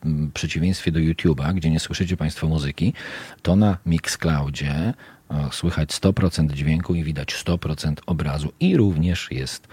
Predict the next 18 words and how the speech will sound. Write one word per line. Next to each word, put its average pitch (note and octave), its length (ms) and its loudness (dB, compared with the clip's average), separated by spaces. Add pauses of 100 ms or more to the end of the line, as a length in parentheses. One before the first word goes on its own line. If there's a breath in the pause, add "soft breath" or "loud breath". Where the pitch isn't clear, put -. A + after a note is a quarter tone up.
(580 loud breath)
czat, - 480 -6 (100)
e, C2+ 680 -8
z - 140 -10
k-, - 100 -20 (100)
m, D#2 300 2
dzięki E2 260 0
któremu D2+ 380 -2
możecie E2 400 2
się - 120 -4
państwo C#2+ 500 -6 (420 loud breath)
z D#2+ 180 0
nami, C#2+ 440 0 (160)
mm, C#2+ 340 -2 (160)
komunikować. D2+ 920 -2 (460 loud breath)
E, D2+ 140 0 (200)
to F#2 300 4
ja G#2+ 240 4
teraz - 380 2